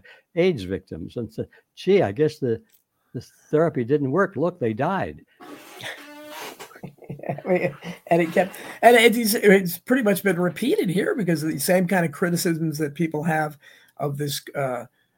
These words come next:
Speaker 2: of the P C R test and any kind of test for covid is, are you really, people have symptoms again, and then the treatment.
Speaker 1: Oh, the
Speaker 2: Uh,
Speaker 1: remdesivir, remdesivir is
Speaker 2: Oh,
Speaker 1: the choice.
Speaker 2: yes.
Speaker 1: Yeah.
Speaker 2: Yes,
Speaker 1: So
Speaker 2: yes.
Speaker 1: yeah,
Speaker 2: I
Speaker 1: it's a,
Speaker 2: mean
Speaker 1: it's a complete parallel.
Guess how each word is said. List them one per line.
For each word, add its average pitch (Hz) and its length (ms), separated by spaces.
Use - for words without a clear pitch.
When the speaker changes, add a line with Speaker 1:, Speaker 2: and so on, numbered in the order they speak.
Speaker 2:
of 147 200
the 131 140
P 165 180
C 151 180
R 147 180
test 175 460
and 139 120
any 156 180
kind 156 160
of 139 60
test 165 280
for 135 160
covid 180 360
is, 139 140
are 147 180
you 143 120
really, 151 280
people 170 320
have 170 180
symptoms 170 520
again, 151 500
and 147 140
then 160 160
the 160 100
treatment. - 680
Speaker 1:
Oh, 165 260
the 113 80
Speaker 2:
Uh, 135 160
Speaker 1:
remdesivir, 110 640
remdesivir 117 800
is 90 60
Speaker 2:
Oh, 175 300
Speaker 1:
the 120 60
choice. 104 100
Speaker 2:
yes. - 320
Speaker 1:
Yeah. 120 340
Speaker 2:
Yes, 117 300
Speaker 1:
So 214 80
Speaker 2:
yes. 202 60
Speaker 1:
yeah, 220 80
Speaker 2:
I 185 100
Speaker 1:
it's 139 140
a, 165 100
Speaker 2:
mean - 100
Speaker 1:
it's 156 160
a 151 40
complete 180 420
parallel. 104 480